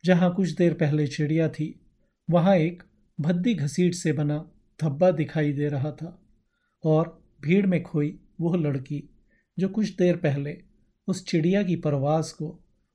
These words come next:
उत्सुक आंखों से देख रही थी, अब बहुत भयभीत दिखाई दी। कुछ देर बाद उसकी आंखों में नमी उभर आई।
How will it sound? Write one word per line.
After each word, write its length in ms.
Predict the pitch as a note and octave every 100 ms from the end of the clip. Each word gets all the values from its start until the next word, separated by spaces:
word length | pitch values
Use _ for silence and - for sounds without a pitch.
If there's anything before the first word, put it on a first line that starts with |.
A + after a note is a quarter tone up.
| _
उत्सुक 440 | G#3 - - A3+
आंखों 320 | E3+ D#3+ - A3
से 160 | G#3
देख 280 | D3+ D3+ C#3
रही 240 | D3 C#3
थी, 200 | C3+ D3+ D#3 - _ _ _ _
अब 260 | E3+ D#3+ _ _ _ _ _
बहुत 280 | D3+ F#3 D#3+
भयभीत 540 | C3 D3 B2+ D#3+ D3+
दिखाई 380 | D3+ B2+ D3 C#3+
दी। 260 | C3 - - _ _ _ _ _ _
कुछ 260 | - G#3+ G#3
देर 260 | C#3+ D#3 C#3+
बाद 300 | D3+ D#3 D3
उसकी 280 | - -
आंखों 320 | D3+ C#3+ - E3+
में 120 | E3+
नमी 300 | C#3+ C#3+ F#3+
उभर 340 | F#3 B2+ D3+
आई। 200 | F3 E3+